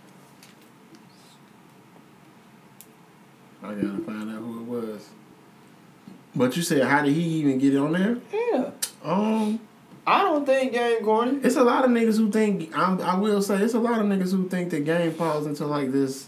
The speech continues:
Speaker 1: tremendously corny
Speaker 2: Really?
Speaker 1: nigga talk too much and don't say shit. He do weird shit. He got weird shit going on. Yeah, nah, he not
Speaker 2: Said he
Speaker 1: overly
Speaker 2: said he do weird shit. He got weird shit going on.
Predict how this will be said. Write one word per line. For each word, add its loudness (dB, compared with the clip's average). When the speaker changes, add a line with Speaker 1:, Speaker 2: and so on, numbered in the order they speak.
Speaker 1:
tremendously 0
corny -4
Speaker 2:
Really? -2
Speaker 1:
nigga -4
talk -2
too -2
much 0
and -6
don't -2
say -2
shit. -4
He -4
do 0
weird 4
shit. -2
He -6
got -2
weird -4
shit -6
going -2
on. -4
Yeah, -2
nah, -2
he 2
not 0
Speaker 2:
Said -4
he 4
Speaker 1:
overly 0
Speaker 2:
said -4
he 0
do -4
weird 0
shit. -2
He -4
got -6
weird -4
shit -4
going -6
on. -2